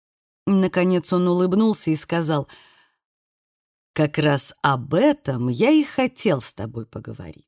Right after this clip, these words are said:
В нашем мире есть люди, хорошие, честные, трудолюбивые, которые очень хотят ребенка и которые годами безуспешно пытаются забеременеть.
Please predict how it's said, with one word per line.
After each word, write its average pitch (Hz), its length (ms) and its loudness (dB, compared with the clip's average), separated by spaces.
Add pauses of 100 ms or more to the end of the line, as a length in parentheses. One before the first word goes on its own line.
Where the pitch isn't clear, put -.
(1400)
В 196 200 2
нашем 277 520 6
мире 277 300 8
есть 240 380 0
люди, 202 500 2 (160)
хорошие, 269 800 2
честные, 185 760 0
трудолюбивые, 233 1080 2 (720)
которые 320 480 6 (100)
очень 294 420 4
хотят 208 460 -2
ребенка 208 640 -2 (320)
и 240 100 4
которые 311 480 6
годами 233 720 4
безуспешно 196 800 0
пытаются 180 560 -2
забеременеть. 135 800 -8